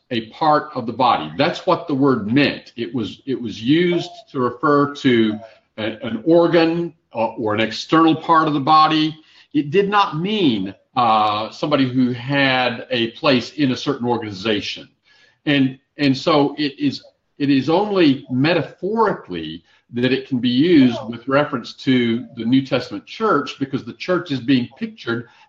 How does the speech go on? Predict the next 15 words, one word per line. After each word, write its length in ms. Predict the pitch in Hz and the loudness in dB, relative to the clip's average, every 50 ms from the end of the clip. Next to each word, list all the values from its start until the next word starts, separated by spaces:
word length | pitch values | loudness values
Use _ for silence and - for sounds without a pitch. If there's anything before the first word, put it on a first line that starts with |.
| _ _ | _ _
as 360 | 143 160 180 196 196 185 156 | 0 2 2 2 2 2 2
a 320 | 180 180 185 180 170 143 120 110 | 4 4 6 6 4 4 2 -2
body. 580 | - 147 151 175 185 175 151 127 - - - - _ _ _ _ _ _ _ _ _ _ - | 0 4 4 6 6 6 6 4 2 -2 -10 -16 _ _ _ _ _ _ _ _ _ _ -6
And 180 | 123 117 117 | -4 -4 -2
so 220 | - - 147 131 127 | 0 2 2 2 2
when 200 | 135 135 131 131 | 2 2 2 2
you 200 | 156 226 247 233 | 2 2 0 2
read 280 | 226 220 214 208 160 | 0 0 0 -2 -4
the 60 | 156 147 | -4 0
New 240 | 139 139 135 135 | 2 2 2 0
Testament 760 | - - 190 196 185 - - - - 101 98 98 104 110 - - | 0 -2 -4 -2 -2 -4 -8 -10 -10 -6 -6 -6 -8 -8 -8 -6
in 180 | 139 123 120 117 | -4 -4 -2 -2
the 140 | 117 113 | -2 0
original 480 | 113 135 135 - - 113 107 104 107 107 | 0 0 0 0 -2 -6 -8 -6 -4 -2
language, 640 | 139 175 208 202 160 110 90 87 90 87 - - | -2 0 0 0 -2 -4 -6 -8 -10 -12 -16 -20